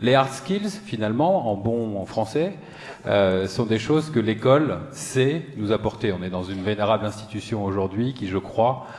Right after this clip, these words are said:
euh, sait comment, euh, aider tout un tas de, on a aidé des générations et des générations à accumuler, à intégrer, euh, du savoir. La question que se posent pas mal d'entrepreneurs sociaux qui essaient de repenser l'éducation aujourd'hui,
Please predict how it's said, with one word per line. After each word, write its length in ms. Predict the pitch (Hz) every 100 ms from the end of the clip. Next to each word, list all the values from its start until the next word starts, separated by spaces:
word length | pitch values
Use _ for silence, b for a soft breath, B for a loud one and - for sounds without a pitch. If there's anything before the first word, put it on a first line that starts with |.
| B 104 -
euh, 480 | 95 87 87 87 92
sait 420 | 95 - 117 127 131
comment, 520 | 104 98 110 123 95
euh, 40 | 87 110
aider 380 | 107 110 123
tout 120 | 127 107
un 80 | 98
tas 180 | 107 117
de, 340 | 95 90 90
on 140 | 92 92
a 160 | 95
aidé 180 | 98 113
des 120 | 107
générations 500 | 101 104 101 98 120
et 40 | 107
des 100 | 107
générations 640 | 107 104 101 101 135 151 B B B -
à 200 | 98 120
accumuler, 720 | 131 - 123 123 117 135 156
à 100 | 101
intégrer, 720 | 123 123 127 110 104 131 180 - B B -
euh, 220 | 92 95 95
du 80 | 101
savoir. 520 | - 95 87 76 - - B B
La 100 | 101
question 300 | 107 139 180
que 120 | 170 127
se 140 | 131
posent 260 | 127 135 131
pas 140 | 151
mal 220 | 170 151
d'entrepreneurs 720 | 127 131 131 - 123 117 110
sociaux 320 | 113 113 135 123
qui 160 | 117
essaient 220 | 104 120
de 120 | 113 98
repenser 600 | 92 135 131 123 131 110
l'éducation 640 | 104 104 104 92 101 90
aujourd'hui, 460 | 90 95 101 139